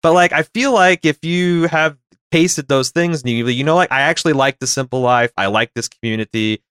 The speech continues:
I felt better. I felt less stress. I like the connection." And you sign up for it, then, like, yeah, I mean, if you, you, 'cause, uh, from the Amish perspective, the idea that, like,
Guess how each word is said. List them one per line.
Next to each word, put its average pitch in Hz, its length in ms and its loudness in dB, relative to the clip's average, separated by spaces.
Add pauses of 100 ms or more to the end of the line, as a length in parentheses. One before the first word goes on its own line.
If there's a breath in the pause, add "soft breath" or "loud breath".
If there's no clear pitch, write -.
(100)
I 95 60 -6
felt - 280 -2
better. 113 300 2
I 95 40 -2
felt 80 220 -2
less 110 220 -2
stress. 104 600 -2
I 85 80 -8
like 107 240 -2
the - 80 -16
connection." 104 640 -6 (460)
And 113 120 -4
you 110 60 -4
sign 135 280 0
up 151 180 -2
for 165 220 4
it, 190 160 2 (920)
then, 147 240 2
like, 139 300 0 (100)
yeah, 143 480 2
I 101 60 0
mean, 117 160 0
if 123 160 -4
you, 123 360 0
you, 123 180 -6 (520)
'cause, 185 160 2
uh, 202 80 4
from 208 180 2
the 202 60 4
Amish 269 300 0
perspective, 139 520 -2
the 135 120 2
idea 127 520 2
that, 110 220 0
like, 104 300 0